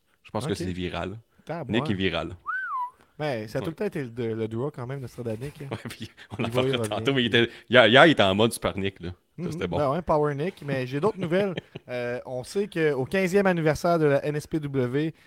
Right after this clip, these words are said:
Speaker 2: il y a quelque chose qu'on nous avait vendu comme étant la plus grosse annonce ever de l'histoire de la N S P W.
Speaker 1: Et c'est quoi la plus grosse annonce ?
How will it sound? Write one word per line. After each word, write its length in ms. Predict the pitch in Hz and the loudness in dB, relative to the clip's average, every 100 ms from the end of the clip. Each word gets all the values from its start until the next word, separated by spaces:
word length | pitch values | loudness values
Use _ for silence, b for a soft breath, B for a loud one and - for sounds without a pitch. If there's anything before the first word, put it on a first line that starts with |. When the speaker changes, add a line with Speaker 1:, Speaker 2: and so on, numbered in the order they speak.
| b | b
Speaker 2:
il 60 | 120 | -8
y 40 | |
a 40 | 123 | -6
quelque 160 | 139 | -6
chose 160 | - 170 | -4 -4
qu'on 120 | 143 | -4
nous 100 | 123 | -2
avait 160 | 123 123 | -2 0
vendu 340 | 127 123 139 | -2 -4 -6
comme 160 | 147 117 | -8 -6
étant 260 | 113 147 | -4 -2
la 100 | 143 | -2
plus 160 | 123 143 | -4 -4
grosse 340 | 143 165 160 - | 0 0 0 -2
annonce 440 | 139 143 151 - | -2 0 -2 -4
ever 380 | 151 147 151 160 | -2 2 4 2
de 100 | 127 120 | 0 -2
l'histoire 480 | 123 - 131 131 | -4 -6 -2 -2
de 80 | 127 | -2
la 180 | 120 120 | -4 -4
N 100 | 120 | -8
S 100 | 120 | -8
P 120 | 135 117 | -4 -4
W. 460 | 117 113 117 139 b b _ | -2 -2 -2 -6 b b _
Speaker 1:
Et 80 | 117 | 4
c'est 120 | 185 | 6
quoi 180 | 254 220 | 10 10
la 140 | 110 | 8
plus 120 | 113 123 | 4 0
grosse 160 | 120 | 0
annonce ? 420 | 110 107 107 - | 2 0 0 -8